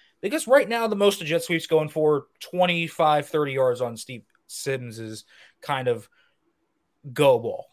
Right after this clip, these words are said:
Um, but I, I don't see that speed element, and it's not gonna allow safeties to respect your run game as much, right?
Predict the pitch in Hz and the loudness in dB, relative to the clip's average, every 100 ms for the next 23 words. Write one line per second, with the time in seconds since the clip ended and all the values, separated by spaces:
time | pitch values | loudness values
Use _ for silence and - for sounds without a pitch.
0 | - 135 123 120 - _ _ 107 156 214 | -8 -4 -2 -4 -14 _ _ -18 -6 -4
1 | 208 208 190 220 247 - - - - 262 | -2 -2 4 4 4 0 -6 -2 -2 0
2 | 214 185 175 - 202 185 170 165 175 165 | 2 2 2 -4 4 4 4 0 -4 -2
3 | 170 202 - 190 208 196 - 165 147 143 | 0 0 -2 -8 -4 -2 -2 -2 0 0
4 | 151 147 135 - - 160 160 - 131 110 | 2 2 0 -4 -6 -6 -6 -10 -14 -14
5 | - _ _ _ _ _ - 170 143 - | -16 _ _ _ _ _ -10 -6 -4 -4
6 | - 165 - 143 123 127 123 117 110 104 | 0 -2 0 -6 0 0 0 -8 -10 -12
7 | 117 104 117 107 - - 135 139 | -14 -14 -10 -10 -12 -6 0 0